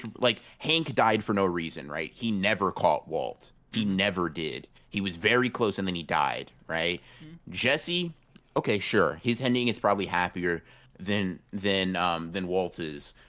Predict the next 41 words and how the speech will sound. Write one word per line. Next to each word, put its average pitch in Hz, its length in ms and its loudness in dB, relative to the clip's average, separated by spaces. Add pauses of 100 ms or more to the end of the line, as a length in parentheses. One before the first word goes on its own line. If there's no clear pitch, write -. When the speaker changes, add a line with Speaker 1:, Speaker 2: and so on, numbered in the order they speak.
(220)
Speaker 1:
just 117 340 0
because 117 320 0
the 98 80 -6
fact 104 220 0
that 92 80 -8
he's 98 140 -2
alive 90 440 0
and 87 80 -8
he 98 120 -6
potentially 117 520 -4
has 107 100 0
the 104 100 -4
ability 92 340 -4
to 82 80 -8
make 82 160 -6
something 76 280 -10
of 76 80 -10
himself. 78 360 -8
But 120 80 -8
he 160 60 -2
was 202 100 -4
stuck 185 140 -4
in 143 60 -2
a 120 40 2
meth 95 340 0
lab 85 220 0
for 87 100 -2
months, 80 400 -4
right? 90 300 2
Like, 104 200 -2 (360)
chained 135 500 2
there, 92 280 2
like, 101 240 -6
whatever, 98 320 0
right? 92 160 -2
All 98 120 0
kinds 92 220 -4
of 80 60 -10
crazy 78 240 -6
stuff. 67 280 -8
Speaker 2:
Mm-hmm. 156 180 -14